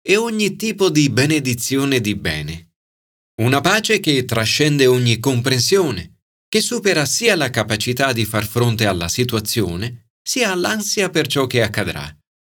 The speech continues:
Paolo rivolge poi la sua attenzione ai nostri pensieri. I media di oggi ci circondano di immagini, parole e suoni che ci tentano quotidianamente con pensieri sbagliati.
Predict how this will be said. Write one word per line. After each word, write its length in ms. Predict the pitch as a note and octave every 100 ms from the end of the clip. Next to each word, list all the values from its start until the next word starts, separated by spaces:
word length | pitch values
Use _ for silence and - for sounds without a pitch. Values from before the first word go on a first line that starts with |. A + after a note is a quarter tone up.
| _ _ _ _ _ _ _
Paolo 480 | D#3 G#3+ A#3+ A#3 -
rivolge 480 | F3+ G#3 G3 E3+ E3+
poi 260 | D3 D#3+
la 140 | D3 B2
sua 180 | C#3+
attenzione 600 | C#3+ F#3 D#3+ D3 D3 C#3+
ai 140 | A#2 G#2
nostri 420 | A2+ B2 - A2+
pensieri. 680 | F#2 E2 - E2+ E2 F2+ F#2 _ _ _ _ _ _ _
I 80 | A#2
media 300 | D3 G#3 G3
di 120 | E3
oggi 320 | F3 G#3 G3 F#3
ci 160 | D3
circondano 680 | C3+ C3 - D#3 D3+ C#3+ C3+
di 120 | B2
immagini, 720 | B2+ C3+ E3+ D#3 G#2+ E2 D#2+
parole 680 | D#2 G2 A#2 E3 E3 C#3 C3
e 40 | B2
suoni 480 | - F#3 G3+ F3
che 240 | C3+ C3 B2
ci 180 | - A#2+
tentano 640 | D3+ D3 C#3+ C3+ B2+ B2
quotidianamente 1000 | - F#3+ F#3+ F3+ D3+ C#3+ D3 F3+ F3 E3
con 220 | D3 B2+ A2
pensieri 520 | A2+ G#2 D3 C#3 B2
sbagliati. 920 | - G#2 B2 A#2+ A#2+ A2+ F#2+ F#2+ F#2+